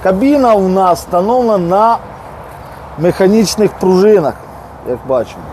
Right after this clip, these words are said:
Гарне освітлення,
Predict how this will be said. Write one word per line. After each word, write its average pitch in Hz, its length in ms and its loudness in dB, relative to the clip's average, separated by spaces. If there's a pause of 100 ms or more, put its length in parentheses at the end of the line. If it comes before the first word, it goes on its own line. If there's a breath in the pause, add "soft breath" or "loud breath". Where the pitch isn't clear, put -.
(1500)
Гарне 214 500 4
освітлення, 160 960 -2